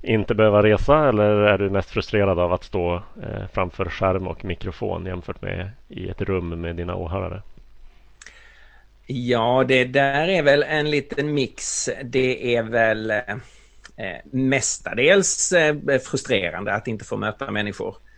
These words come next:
Speaker 2: eh, på riktigt. Eh, det, det är ju en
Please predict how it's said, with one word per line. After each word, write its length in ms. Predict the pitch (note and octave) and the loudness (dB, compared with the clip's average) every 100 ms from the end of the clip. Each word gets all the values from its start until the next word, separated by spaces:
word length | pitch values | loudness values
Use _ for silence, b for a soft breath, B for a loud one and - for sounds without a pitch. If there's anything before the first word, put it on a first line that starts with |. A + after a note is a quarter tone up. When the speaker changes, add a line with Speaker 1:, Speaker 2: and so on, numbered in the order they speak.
| b b b b G#2 | b b b b -10
Speaker 2:
eh, 100 | G2+ - | -10 -6
på 180 | - A2+ | 0 0
riktigt. 800 | A#2+ C#3+ - - - - - - - | 0 -4 -6 -14 -12 -12 -12 -12 -10
Eh, 340 | A2 F#2+ F#2+ G#2+ C3 A#2+ | -8 -8 -10 -14 -14 -16
det, 440 | F#2+ A2 A#2+ A2+ A#2 | -16 -8 -2 -2 -4
det 120 | B2+ | -4
är 120 | A#2 | -2
ju 120 | A2+ | -2
en 100 | A#2+ | -2